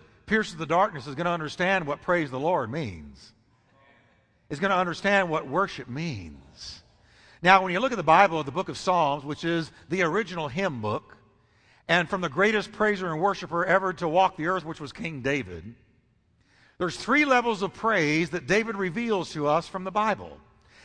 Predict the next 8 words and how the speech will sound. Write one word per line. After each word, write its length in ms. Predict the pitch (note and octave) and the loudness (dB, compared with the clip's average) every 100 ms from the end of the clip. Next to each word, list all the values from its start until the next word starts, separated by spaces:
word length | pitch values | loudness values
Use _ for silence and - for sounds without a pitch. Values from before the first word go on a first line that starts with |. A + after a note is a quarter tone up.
| - | -6
In 120 | F#3 F#3+ | -2 2
the 100 | D3+ | 4
hundredth 440 | A#3 C4+ C#4+ - | 6 4 0 -2
Psalm, 720 | - C4 A#3 E3 C3 D3 G3+ - - - A#2+ | -4 2 4 4 2 0 -2 -12 -20 -14 2
David 340 | G#3 B3 G3+ | 4 4 0
tells 320 | A3+ A3+ G#3 | 2 4 2
us 140 | A3 G#3 | -2 -4
exactly 840 | D3 G#2+ F3+ A3+ - A#2 F#2+ | -6 2 6 6 2 -10 -12